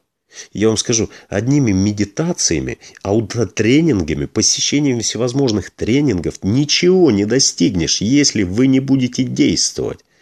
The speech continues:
Помните, как сказал Авиценна: «Движение —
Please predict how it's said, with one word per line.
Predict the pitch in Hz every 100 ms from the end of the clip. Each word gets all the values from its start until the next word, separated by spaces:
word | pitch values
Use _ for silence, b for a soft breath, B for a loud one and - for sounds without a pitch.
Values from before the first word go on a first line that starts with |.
| b b b b b _
Помните, | 160 175 139 131
как | - 101
сказал | - 107 110 92 B B B
Авиценна: | - 92 98 - 98 71
«Движение — | 65 87 101 104 127 107 73